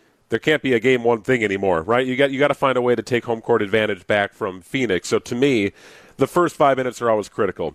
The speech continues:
You get to see the matchups, who's on who. I agree with what you guys said.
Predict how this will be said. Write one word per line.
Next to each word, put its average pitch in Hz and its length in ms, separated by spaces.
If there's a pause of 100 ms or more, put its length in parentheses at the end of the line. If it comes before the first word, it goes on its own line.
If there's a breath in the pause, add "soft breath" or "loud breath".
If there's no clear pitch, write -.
You 123 140
get 151 140
to 147 100
see 151 160
the 139 80
matchups, 123 680
who's 147 280
on 127 220
who. 117 320 (680 soft breath)
I 131 120
agree 143 300
with 160 180
what 139 120
you 135 120
guys 135 260
said. 139 360